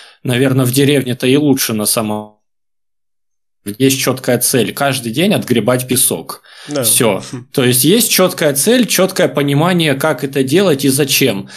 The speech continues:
Speaker 1: Потому что в городе он не понимал, зачем он живёт, зачем он что-то делает, зачем он каждый день просыпается, идёт,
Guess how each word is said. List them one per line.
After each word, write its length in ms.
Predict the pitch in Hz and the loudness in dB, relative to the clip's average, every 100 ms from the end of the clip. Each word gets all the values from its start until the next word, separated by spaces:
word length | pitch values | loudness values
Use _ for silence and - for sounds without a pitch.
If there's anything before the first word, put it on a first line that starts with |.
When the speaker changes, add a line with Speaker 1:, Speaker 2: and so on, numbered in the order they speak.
| - - | -12 -4
Speaker 1:
Потому 320 | 135 143 135 | 0 2 2
что 160 | 139 120 | 0 -2
в 60 | |
городе 340 | 131 202 180 147 | 2 2 4 2
он 160 | 147 | 2
не 100 | 151 | 0
понимал, 480 | 147 156 160 160 131 | 0 0 0 0 0
зачем 380 | 117 127 151 139 | 0 -2 -2 0
он 100 | 131 | -2
живёт, 380 | 131 147 180 202 | 0 0 0 0
зачем 360 | 139 127 147 135 | 0 0 0 0
он 80 | 127 | -2
что-то 320 | - 135 135 | -2 -2 -2
делает, 420 | 131 185 165 135 | 0 2 2 2
зачем 300 | 117 - 135 | 0 0 0
он 100 | 123 | 0
каждый 300 | 127 120 120 | -2 -2 -2
день 200 | 123 131 | -2 -2
просыпается, 720 | - 120 - 135 135 120 - 131 120 | -2 -4 -4 -2 0 0 -2 -2 0
идёт, 360 | 123 123 - | 2 0 -2